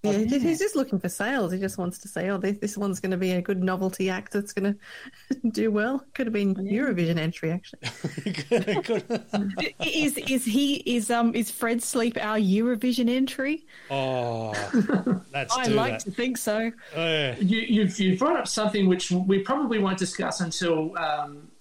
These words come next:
Speaker 4: episode forty, which is the, the Bernard King scale, uh, of, uh,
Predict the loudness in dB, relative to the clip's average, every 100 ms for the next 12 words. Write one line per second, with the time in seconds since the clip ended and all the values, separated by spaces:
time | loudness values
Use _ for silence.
0 | -14 -6 -4 -2 0 -2 -2 0 2 4
1 | 2 2 0 0 0 -2 -2 -2 -2 -2
2 | -2 0 -2 2 2 2 -2 -4 -4 -6
3 | -4 -2 -2 0 -2 -6 -20 -20 -14 -4
4 | -2 0 -2 -2 -4 -4 -4 -2 -2 -4
5 | -6